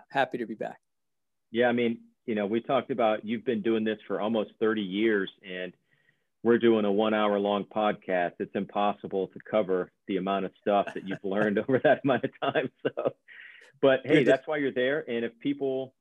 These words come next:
Speaker 2: you know, hopefully they wanna reach out to you and, you know, hire you on as a coach or do some consulting, and then they can really do a deep dive with you. So.
Speaker 1: Yeah, absolutely. And y-, I mean, you can just put my email in the,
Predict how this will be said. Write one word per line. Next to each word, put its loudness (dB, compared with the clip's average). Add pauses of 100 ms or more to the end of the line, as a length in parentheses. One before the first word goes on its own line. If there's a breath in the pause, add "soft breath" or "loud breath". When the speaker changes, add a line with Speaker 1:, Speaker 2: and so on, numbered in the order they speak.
(500 soft breath)
Speaker 2:
you -8
know, -4
hopefully -4
they 2
wanna -2
reach -4
out -4
to -6
you -2
and, -6 (460)
you -12
know, -8
hire 0
you -2
on -4
as -10
a -10
coach -2
or -8
do -6
some -8
consulting, -2
and -2
then -2
they 2
can -4
really 2
do 2
a 2
deep -2
dive -2
with -2
you. -20 (160)
So. -10 (680)
Speaker 1:
Yeah, 6
absolutely. 2
And 0
y-, -2
I -2
mean, -2
you 2
can -4
just -8
put 0
my 0
email 0
in -2
the, -2